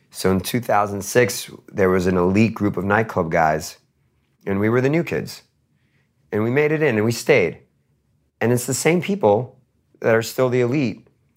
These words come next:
today. Same people. There's been probably one or two big restaurant groups that have come up with us. Maybe one that I can really think of that's been super popular and has a growth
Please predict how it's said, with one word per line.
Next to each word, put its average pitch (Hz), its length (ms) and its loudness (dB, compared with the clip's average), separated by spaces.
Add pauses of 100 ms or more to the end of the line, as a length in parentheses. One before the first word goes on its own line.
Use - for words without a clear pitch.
(140)
today. - 400 -4 (1040)
Same 160 300 -2
people. - 440 -4 (500)
There's 123 160 -4
been 127 200 0
probably 123 260 0
one 120 280 0
or 127 120 0
two 117 600 0 (160)
big 107 180 2
restaurant 95 500 0
groups 92 240 -2
that 92 80 2
have 90 160 0
come 95 260 0
up 92 300 0 (520)
with 82 220 2
us. - 320 -6 (200)
Maybe 113 180 2
one 90 300 0 (440)
that 87 140 2
I 82 80 4
can 82 140 -4
really 82 200 -2
think 80 240 -8
of 78 120 -4
that's 78 180 -4
been 85 260 -4 (320)
super - 400 0
popular 85 560 0
and 80 180 0
has 87 200 -2
a 87 60 -4
growth 80 640 0